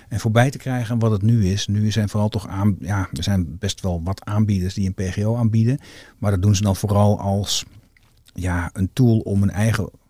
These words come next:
hoekje van de zorg, eh, te kunnen leveren. En dat is het dan ook wel. En we moeten naartoe dat het echt veel universeel,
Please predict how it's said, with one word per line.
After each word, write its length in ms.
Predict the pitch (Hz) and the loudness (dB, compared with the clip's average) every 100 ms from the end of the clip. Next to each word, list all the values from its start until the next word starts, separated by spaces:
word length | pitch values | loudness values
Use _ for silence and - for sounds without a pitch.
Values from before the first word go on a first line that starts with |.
| _ _ _ _ _ | _ _ _ _ _
hoekje 320 | - 120 117 | -6 -2 -2
van 140 | 110 | 0
de 80 | 101 | 0
zorg, 420 | 98 127 98 - - _ _ _ _ _ | 2 0 0 -6 -18 _ _ _ _ _
eh, 220 | 95 90 | -4 -4
te 160 | 90 | -4
kunnen 240 | - 101 87 | 0 2 2
leveren. 460 | 80 73 107 123 - - | 2 -2 -4 -6 -8 -8
En 120 | - | 0
dat 160 | 101 98 | 2 2
is 100 | 120 | 2
het 100 | 95 | 0
dan 160 | 78 71 | -2 -6
ook 120 | 76 | -10
wel. 160 | - - _ | -14 -16 _
En 120 | - 80 | -12 -6
we 60 | |
moeten 200 | 92 95 | -4 -2
naartoe 260 | 95 110 117 | -2 0 2
dat 120 | 101 | 2
het 120 | 98 | 0
echt 140 | 113 - | -4 -2
veel 220 | 117 80 | -2 2
universeel, 600 | 107 101 95 104 95 | 2 2 0 0 0